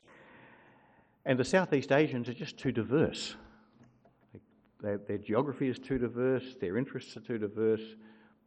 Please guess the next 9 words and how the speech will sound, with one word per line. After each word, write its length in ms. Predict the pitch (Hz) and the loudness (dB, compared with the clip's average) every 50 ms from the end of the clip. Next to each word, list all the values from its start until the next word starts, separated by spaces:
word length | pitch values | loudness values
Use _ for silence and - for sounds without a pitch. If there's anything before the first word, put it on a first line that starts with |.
| _ - | _ -14
We 60 | 101 | -14
keep 200 | - - 120 - | -10 -8 -6 -6
on 100 | 98 95 | -6 0
talking 220 | - - 139 123 117 | 2 4 4 4 4
about 200 | 107 101 98 104 | 4 4 4 4
asean 360 | 110 113 - 117 107 104 104 | 4 4 2 2 0 0 0
centrality, 560 | - 110 95 87 - - 110 110 107 98 104 | -2 -4 -4 -2 0 2 2 4 2 2 0
but 140 | 92 101 104 | 0 0 0
actually 380 | 104 104 - - 98 98 85 | 0 -2 -4 -4 -4 -4 -4